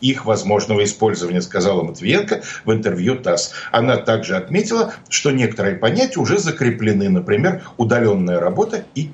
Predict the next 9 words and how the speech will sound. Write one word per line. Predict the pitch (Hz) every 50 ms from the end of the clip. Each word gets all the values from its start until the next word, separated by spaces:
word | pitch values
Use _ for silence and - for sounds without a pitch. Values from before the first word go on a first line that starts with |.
| -
дистанционное | 110 110 - - - 95 95 92 - - 107 104 101 104 104 101 98
обучение. | - - 113 101 104 110 110 - - - 71 - - - - - - - - - - - - - - - - - - - - -
Письма | - 262 277 - - 226 247
счастья | - - - 170 147 135 - - 160
со | 143 - 175 180
штрафами | - - - 98 92 90 - - 87 90
начнут | 92 104 117 113 - 233 262 254 -
получать | 165 131 135 135 - 220 220 220 208
автолюбители, | 190 - - 175 165 160 - 202 196 185 - 107 95 101 113 -